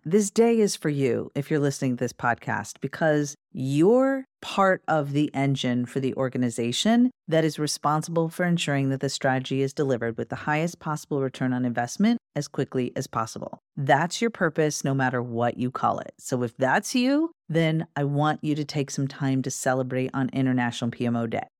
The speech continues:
Now, you can go to international P M O day dot com and get tons of ideas on things to do to celebrate the day. And one of those things is to join me, celebrate with me.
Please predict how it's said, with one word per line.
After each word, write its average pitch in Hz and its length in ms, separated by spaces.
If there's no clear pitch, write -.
Now, 135 120
you 156 180
can 180 180
go 214 200
to 202 140
international 160 520
P 147 160
M 143 100
O 139 120
day 135 200
dot 123 260
com 147 460
and 151 220
get 139 220
tons 156 260
of - 80
ideas 139 560
on 139 120
things 139 240
to 139 100
do 127 180
to 190 400
celebrate 254 580
the 269 80
day. 262 380
And 156 200
one 156 160
of 180 60
those 214 240
things 233 480
is 165 180
to 160 100
join 139 300
me, 113 360
celebrate 147 680
with 143 200
me. 175 260